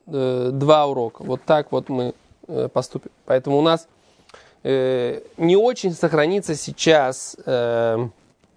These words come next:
как бы нахождение. То есть мы, э, грубо говоря, географически будем находиться не только на Айн Вав Амуд Бет, но и на Айн Зайн Амуд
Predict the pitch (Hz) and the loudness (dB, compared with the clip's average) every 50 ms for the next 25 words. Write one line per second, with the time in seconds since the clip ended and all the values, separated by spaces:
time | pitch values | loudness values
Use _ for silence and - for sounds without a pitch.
0 | _ - - 127 127 123 123 - - - - _ _ _ _ - 139 151 151 - | _ -12 -10 -8 -4 -4 -4 -6 -8 -20 -20 _ _ _ _ -2 -2 -2 2 4
1 | 170 160 147 143 147 185 190 156 127 110 110 110 127 151 160 151 143 135 131 123 | 2 2 2 0 0 0 2 2 0 -4 -4 -2 0 0 0 0 -2 -4 -6 -2
2 | 127 127 131 127 135 143 143 156 165 156 147 147 143 143 143 147 156 156 151 151 | 0 0 0 -2 -2 -2 0 0 0 4 4 4 4 2 0 0 0 0 2 2
3 | 151 156 151 185 240 214 185 170 151 - - 143 139 - _ _ _ _ _ _ | 0 0 0 -2 -6 -4 -4 -4 -4 -2 0 0 0 -2 _ _ _ _ _ _
4 | - 143 139 165 170 156 156 151 151 - 151 139 151 175 170 - - 151 139 143 | -14 -6 -4 -2 0 2 2 2 2 2 0 0 0 -2 -2 2 2 4 4 4
5 | 151 151 - - - 220 254 254 220 - 196 170 151 143 139 143 143 147 147 - | 0 0 0 4 4 4 4 4 0 0 0 2 2 2 0 2 2 0 2 2
6 | 151 147 147 143 139 147 151 143 135 131 135 131 127 131 131 139 127 113 - 127 | 2 2 2 2 4 4 4 4 4 0 -2 -4 -4 -2 0 0 0 0 0 0
7 | 131 135 135 135 135 135 135 135 139 151 160 151 160 208 247 285 285 247 208 170 | 0 2 2 2 2 0 2 2 0 0 0 2 2 4 4 4 0 0 -2 -2
8 | 160 151 143 147 156 | 0 0 -2 -2 -4